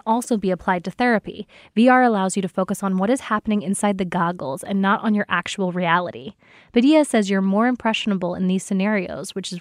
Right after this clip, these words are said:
why it's effective. Therapy is just one area of medical treatment where V R is being used and will be incorporated in the future. Padilla said, quote, "It's a very strong area, and I think as developers become more sophisticated with their skills, there will be a lot of content in this area,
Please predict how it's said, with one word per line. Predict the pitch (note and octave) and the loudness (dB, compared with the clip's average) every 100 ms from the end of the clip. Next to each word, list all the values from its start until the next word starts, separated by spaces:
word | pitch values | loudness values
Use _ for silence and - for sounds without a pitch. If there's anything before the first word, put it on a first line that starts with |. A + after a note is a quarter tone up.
| - | -2
why | F3+ | 0
it's | F#3 - | 0 -4
effective. | E3+ - F3 - D#3+ G3 - _ _ - - | -10 -8 -8 -8 -12 -12 -20 _ _ -20 -10
Therapy | - B3 C4 C#4+ | 2 4 4 2
is | A3+ | 0
just | G3+ - | -4 -2
one | F#3+ G3+ G#3+ | 0 2 0
area | G3 F#3+ F3+ | -2 0 0
of | E3 | -2
medical | E3+ F3 F#3 | -6 -4 -4
treatment | - F#3 D3+ D#3 D3 | -6 -8 -8 -10 -6
where | F#3+ | -6
V | E3+ F#3 | -2 0
R | G3 G#3+ | 2 2
is | G#3+ | 0
being | F#3 F3 | -2 -2
used | F3 G#3 G3 E3 - | 0 2 2 0 -6
and | - G#3+ | 0 2
will | A#3 | 4
be | A#3 | 2
incorporated | G#3 - C#4 - F3+ F3 | -2 -2 -4 -4 -4 -4
in | E3 | -4
the | D#3 | -6
future. | F#3+ F#3 - - _ _ _ _ _ _ _ _ _ _ | -8 -10 -10 -14 _ _ _ _ _ _ _ _ _ _
Padilla | - A3 A3 | 0 4 4
said, | G#3 G#3 F#3 | 2 -2 -4
quote, | - G#3+ G#3 - | -2 0 0 -4
"It's | A3 | -6
a | A3+ | -4
very | A3 C#4 D4+ | -2 -2 -2
strong | - G#3 G3 | 0 0 0
area, | D#3+ D#3 D3 | -4 -2 -4
and | C#3+ E3+ | -2 -2
I | |
think | F#3+ - B3 | -4 -2 -2
as | G#3 G#3 | -2 -4
developers | G3+ F3+ E3+ F3+ E3+ | -2 -2 -2 -2 -4
become | - E3+ - F3+ | -6 -12 -6 -4
more | F3 F#3 | -2 -4
sophisticated | - - F#3 - - D#3 D#3 | -8 -10 -8 -8 -8 -8 -8
with | E3 | -10
their | - D#3+ | -10 -12
skills, | - - F3+ D3 - | -10 -6 -4 -6 -8
there | - | -2
will | F#3 F#3 | -2 0
be | F#3+ | -2
a | |
lot | F3+ F#3+ A3+ | -2 -2 -4
of | |
content | - G3 F#3+ - | -6 -6 -6 -8
in | D#3+ | -6
this | E3 E3 | -8 -6
area, | E3 D3 C#3+ F3 | -10 -8 -8 -10